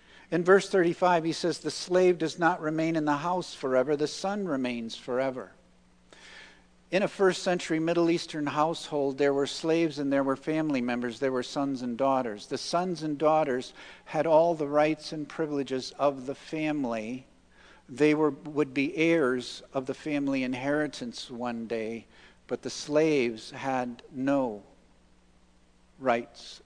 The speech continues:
and privileges. They had no inheritance. Now, a slave could potentially become a family member if they were adopted into the family, but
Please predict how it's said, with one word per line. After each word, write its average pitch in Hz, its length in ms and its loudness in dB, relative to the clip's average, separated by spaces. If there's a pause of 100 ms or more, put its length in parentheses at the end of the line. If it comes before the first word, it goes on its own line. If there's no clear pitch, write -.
and 110 160 -10
privileges. 110 1040 -8
They 117 120 -4
had 120 160 -4
no 127 500 -2
inheritance. 107 800 -12
Now, 120 220 0
a 113 60 -6
slave 139 460 -4
could - 140 -10
potentially 143 540 -8
become 170 360 -8
a 139 60 -10
family 120 400 -8
member 120 380 -4 (260)
if 165 240 0
they 147 120 0
were 139 180 2
adopted 147 520 0
into 147 320 -4
the 135 100 -4
family, 151 400 -4
but 135 260 0